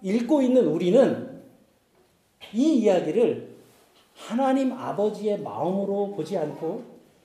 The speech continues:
일꾼의 마음으로 이 이야기를 보기 때문에 이해가 안 되는 겁니다. 하나님의 마음은 지식으로나 감정으로나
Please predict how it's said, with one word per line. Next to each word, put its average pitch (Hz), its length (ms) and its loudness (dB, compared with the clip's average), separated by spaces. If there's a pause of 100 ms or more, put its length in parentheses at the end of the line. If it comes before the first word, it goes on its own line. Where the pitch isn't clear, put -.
(300)
일꾼의 240 720 -2
마음으로 175 580 -2
이 151 140 -6
이야기를 156 720 -2
보기 147 280 -12
때문에 156 300 -6
이해가 139 500 -4
안 117 120 -6
되는 117 240 -8
겁니다. - 240 -18 (3000)
하나님의 262 540 0
마음은 131 640 -6 (1700)
지식으로나 202 920 0
감정으로나 180 1040 -4